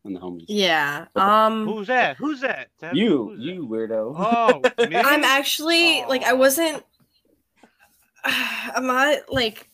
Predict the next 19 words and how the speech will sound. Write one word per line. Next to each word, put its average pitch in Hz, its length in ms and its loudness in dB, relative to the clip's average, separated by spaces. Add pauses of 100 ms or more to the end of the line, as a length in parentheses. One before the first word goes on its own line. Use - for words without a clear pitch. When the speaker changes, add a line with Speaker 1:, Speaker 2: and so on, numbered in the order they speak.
Speaker 2:
I 233 40 0
don't 262 100 0
know 302 80 2
how 330 140 2
I 320 60 2
feel 269 220 0
about 202 300 0
Thor: 196 180 -2
Love 180 200 -2
and 185 100 -6
Thunder 165 260 -4
yet. 185 340 -4
Speaker 1:
No 135 80 -10
comment. 143 460 -8 (160)
I'm 117 80 -20
not, 127 240 -10
I'm - 100 -12
not - 120 -10
Speaker 2:
Yeah. 160 400 -8